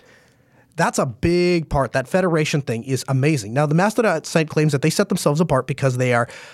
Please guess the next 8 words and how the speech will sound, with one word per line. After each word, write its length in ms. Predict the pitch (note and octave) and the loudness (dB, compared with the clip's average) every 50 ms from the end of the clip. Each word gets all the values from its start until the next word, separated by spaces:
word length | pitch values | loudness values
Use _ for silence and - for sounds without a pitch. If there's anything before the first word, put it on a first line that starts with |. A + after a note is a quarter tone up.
| - - _ _ _ - | -20 -20 _ _ _ -2
their 160 | D#3 D3+ - | -2 -2 -2
timelines 500 | - - F3+ F#3+ G3+ G#3+ G#3 G#3 G#3 F3+ | 0 0 0 2 2 2 2 2 2 2
are 140 | F3 D#3+ E3 | 2 2 2
in 100 | E3 D#3 | 0 0
chronological 540 | D#3+ C#3+ D3 D#3 E3 E3+ E3+ G3 F3+ D#3 | 0 2 2 2 0 0 0 -2 -2 -2
order. 240 | A2 F#2 F2+ G#2 B2 - - - - - - - _ _ _ | -2 -4 -4 -8 -10 -12 -16 -20 -20 -20 -20 -20 _ _ _
They 140 | D3 D3+ C#3+ | 0 0 0
have, 500 | - - D3+ C#3+ C3+ C3 B2+ B2 - | 2 2 4 4 4 4 2 0 -4